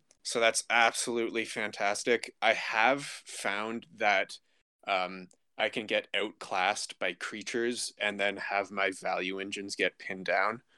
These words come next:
And it's also worth mentioning that the Smuggler's Copter can also, you know, pitch stuff into the, pitch recursive threats into the bin, and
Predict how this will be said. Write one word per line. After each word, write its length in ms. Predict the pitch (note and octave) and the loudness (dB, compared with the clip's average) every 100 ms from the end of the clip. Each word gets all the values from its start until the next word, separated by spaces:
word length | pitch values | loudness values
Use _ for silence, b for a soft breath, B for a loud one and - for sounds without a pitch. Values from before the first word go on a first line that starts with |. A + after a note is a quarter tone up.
| _ _ _ - | _ _ _ 4
And 100 | C3 | 6
it's 120 | C3 | 10
also 320 | D3+ - A#2+ | 8 8 2
worth 400 | A2 F#2+ G#2+ - | 0 -2 -2 -2
mentioning 460 | - G2+ G2 G3+ G3 | -4 -4 -4 -8 -4
that 220 | F#3 F#2 | -2 -2
the 100 | - | -2
Smuggler's 500 | G2 - G2+ G2+ G2 | -6 -4 -4 -4 -6
Copter 440 | - - F2+ - F#2 | -6 -4 -4 -4 -6
can 160 | - | -6
also, 240 | F2+ F2+ F2+ D#2+ | -8 -6 -6 -10
you 80 | - | -10
know, 140 | F2 F2 - | -10 -12 -8
pitch 240 | G2+ - | -4 -2
stuff 240 | - F#2 - | 2 0 0
into 140 | G#2 | -6
the, 140 | F#2 G2+ _ _ | -8 -14 _ _
pitch 240 | - A#2 - | 2 2 2
recursive 480 | G#2+ - G2 G#2+ | -4 -2 0 0
threats 380 | - G#2 F#2 - | -2 0 0 0
into 140 | G#2 F#2 | -4 -4
the 60 | |
bin, 420 | F#2 F#2 F#2 F#2+ | -2 2 2 0
and 100 | F2+ | -2